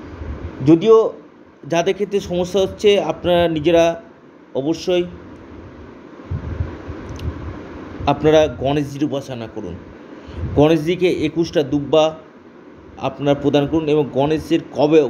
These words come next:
কবচ আপনারা পরিধান করুন। বিশেষভাবে কিন্তু আপনারা গণেশজির কবচ যদি পরিধান করেন কিনা, বিশেষভাবে কিন্তু আপনারা লাভবান এ বছর কিন্তু আপনারা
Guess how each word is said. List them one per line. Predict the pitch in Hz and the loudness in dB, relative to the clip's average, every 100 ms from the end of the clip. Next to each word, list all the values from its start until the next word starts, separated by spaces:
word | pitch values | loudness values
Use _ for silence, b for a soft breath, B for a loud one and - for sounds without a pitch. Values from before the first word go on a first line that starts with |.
| 101 | 0
কবচ | 143 156 143 | 0 0 -2
আপনারা | - - 139 139 | -4 -6 -4 -4
পরিধান | 135 139 135 135 | -2 -2 -2 -2
করুন। | 143 190 - B B B 87 | -2 -2 -6 B B B -10
বিশেষভাবে | 120 - 190 165 170 156 | -6 2 4 4 2 2
কিন্তু | 143 143 170 202 | 0 0 0 -2
আপনারা | 127 123 143 | -4 -2 -2
গণেশজির | 135 143 147 147 143 | 0 0 0 -2 -2
কবচ | 131 131 143 | -2 0 -2
যদি | 139 139 | -4 -2
পরিধান | 143 127 135 | 0 0 0
করেন | 160 180 | 0 0
কিনা, | 190 123 - B B B - | 0 0 -4 B B B -8
বিশেষভাবে | 120 - 175 170 160 | -8 0 2 4 2
কিন্তু | 143 135 | 0 -2
আপনারা | 120 127 143 156 196 - - - | -2 -2 0 0 0 -8 -18 -8
লাভবান | 120 123 123 127 143 156 165 180 - | 0 4 4 4 2 2 0 -4 -4
এ | 131 | -2
বছর | 120 123 131 | 0 -2 -4
কিন্তু | 123 127 135 | -8 -4 -6
আপনারা | - 139 185 | -4 -4 -4